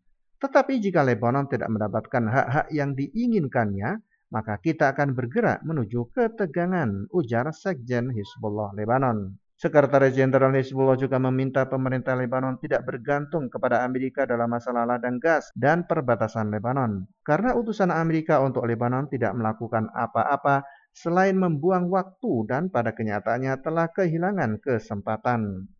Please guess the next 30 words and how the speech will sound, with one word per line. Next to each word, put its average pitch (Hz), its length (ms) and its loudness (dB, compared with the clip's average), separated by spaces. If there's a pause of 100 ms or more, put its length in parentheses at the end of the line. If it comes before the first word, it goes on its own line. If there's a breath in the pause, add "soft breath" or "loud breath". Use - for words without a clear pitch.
Sementara 190 400 6
itu, 190 160 2
kantor 175 320 4
berita 165 320 4
Sputnik 156 640 -2
mengutip 147 400 0
sebuah 139 240 0
sumber 147 480 -2
yang 147 80 2
digambarkan 139 640 0
sebagai 131 320 -4
sumber 139 320 -4
resmi 143 320 -4
Lebanon 131 480 0
tanpa 123 400 0
menyebut 131 560 -2
namanya, 131 640 0
melaporkan 202 640 2
bahwa 139 320 2
negara 127 320 -2
tersebut 131 560 -2
secara 117 240 2
tidak 120 320 -2
langsung 131 640 0
telah 117 240 2
mencapai 120 480 -2
kesepakatan 143 640 -2
dengan 143 240 -2
rezim 175 400 0
Zionis 185 480 0